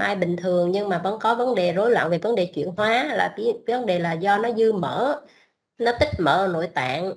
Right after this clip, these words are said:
nó tích mỡ dưới da, trong khi cơ rất là ít, thành ra cái B M I nó vẫn bình thường. Thành ra đối với cái nhóm mà B M I nó trên hai mươi lăm á, thì lúc đó mấy em mới, mới, mới xem xét vấn đề giảm cân. Thì người ta thấy rằng á, nếu mà giảm cân á, bắt đầu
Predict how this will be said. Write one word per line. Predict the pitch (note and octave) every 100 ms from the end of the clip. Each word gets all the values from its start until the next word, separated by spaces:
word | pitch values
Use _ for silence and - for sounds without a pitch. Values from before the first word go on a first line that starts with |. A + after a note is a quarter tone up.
| -
nó | G3 G#3
tích | C4+
mỡ | F#3+ C3 F#3
dưới | G#3+
da, | A#3 G#3+ G#3+ G#3+ G3+
trong | G#3 G3+
khi | A3 G#3+
cơ | A3+ A3+
rất | B3+ B3+
là | E3+
ít, | A#3+ C#4+ -
thành | F#3
ra | F3
cái | G3+ A#3+
B |
M | A3+ G#3+
I | G3+ G#3
nó | A3+
vẫn | F3+ F#3+
bình | F3 F3
thường. | F3+ F3 F3+ D#3 - _ _ _ _
Thành | G#3+ F3
ra | G3
đối | A3 B3+
với | C#4+
cái | C#4+
nhóm | C4 B3 A#3 C4+
mà | G3+
B | F3+
M | G#3+ G#3
I | G#3
nó | G#3+ A3+
trên | G#3
hai | G#3+
mươi | G#3+
lăm | G#3+ A3 A3
á, | C4 B3 - _ _
thì | - F3+
lúc | G#3
đó | A3+ A3+
mấy | B3
em | A3 G#3+
mới, | A#3 A#3
mới, | B3
mới | B3 B3+
xem | B3+ A3+ G#3
xét | A3+ B3
vấn | B3+
đề | A3+ E3+
giảm | - G3+
cân. | G3+ A3 G#3+ E3+ _ _ _ _ _ _ -
Thì | F3
người | F3 F#3
ta | G#3+
thấy | - B3+
rằng | B3 F#3+
á, | F#3
nếu | A3 B3
mà | A#3+
giảm | F#3+ D#3+ -
cân | - A3+ A3+
á, | B3+ C4+
bắt | A3 -
đầu | F#3+